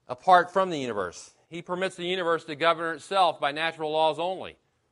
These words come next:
That's what that says. In, in that, in deism, God's compared to a clockmaker who makes a clock and then he, he winds it up and lets it run on its own.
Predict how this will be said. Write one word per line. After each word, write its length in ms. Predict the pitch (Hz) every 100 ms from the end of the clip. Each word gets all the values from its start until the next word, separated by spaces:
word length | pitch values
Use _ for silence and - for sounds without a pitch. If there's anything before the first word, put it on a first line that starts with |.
| _ _ _ _ _
That's 220 | 127 139
what 120 | 156 151
that 180 | 143
says. 440 | - 170 143 92 - _ _ _ _
In, 100 | 135
in 220 | 139 143 156
that, 260 | 190 -
in 100 | 160
deism, 440 | 165 240 202 156 147
God's 300 | 165 185 -
compared 340 | 156 175 160
to 120 | 160
a 40 | 131
clockmaker 720 | 175 180 139 127 107 80 - _ _ _ _ _ _ _ 98 120
who 140 | 147
makes 240 | 170 170
a 40 | 165
clock 420 | - 185 165 135
and 120 | 139
then 120 | 151 156
he, 120 | 135 - 135
he 100 | 143
winds 380 | 147 175 180 160
it 80 |
up 320 | 170 185 - _ _
and 100 | 143
lets 200 | 180 180
it 40 | 190
run 220 | 180 180
on 60 | 170
its 180 | 151
own. 300 | 196 202 107